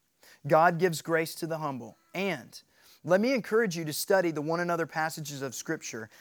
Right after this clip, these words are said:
I'm gonna try and post a list of these in Slack at some point this week for you all to look over as part of your devotions.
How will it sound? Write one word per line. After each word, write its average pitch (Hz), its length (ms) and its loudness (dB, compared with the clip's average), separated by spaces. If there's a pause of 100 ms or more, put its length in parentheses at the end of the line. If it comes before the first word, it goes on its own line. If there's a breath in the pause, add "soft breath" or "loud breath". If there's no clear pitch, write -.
(120 loud breath)
I'm 170 80 -8
gonna 190 140 -4
try 202 360 -4
and 156 200 -10
post 175 340 -4
a 156 40 -2
list 156 400 -2
of 127 140 -8
these 127 340 -8 (240 soft breath)
in 143 140 -2
Slack 165 400 4
at 135 100 -8
some 165 180 -6
point 151 240 -6
this - 200 -8
week 139 280 -6 (200 soft breath)
for - 120 -6
you 156 200 0
all 147 140 4
to - 100 -4
look 143 240 -4
over 135 380 0 (240 soft breath)
as 135 120 -6
part 147 220 2
of 123 80 -6
your 131 80 -4
devotions. 120 720 -8